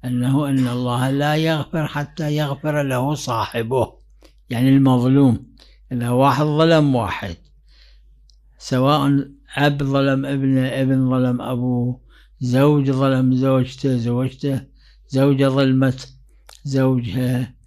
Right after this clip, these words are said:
الظلم هذا، آه، إلا استثناء، إلا استثناء، هذه الشفاعة لا تشمله الظلم. إذا ماكو ظلم،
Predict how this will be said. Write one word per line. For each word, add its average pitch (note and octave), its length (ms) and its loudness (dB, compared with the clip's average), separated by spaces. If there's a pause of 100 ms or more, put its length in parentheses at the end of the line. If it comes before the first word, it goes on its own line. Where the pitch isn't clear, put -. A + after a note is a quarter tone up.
(380)
الظلم D3 840 2 (1600)
هذا، C#3+ 580 -2 (960)
آه، A2 680 -8
إلا D#3+ 480 2
استثناء، C3+ 920 -4 (500)
إلا C3 460 2
استثناء، C#3 720 -6
هذه C#3+ 420 -6
الشفاعة D3+ 600 -6
لا E3+ 200 -4
تشمله A#2+ 960 -8 (840)
الظلم. B2 720 0 (300)
إذا B2+ 240 -2
ماكو D#3+ 460 0
ظلم، D#3+ 340 0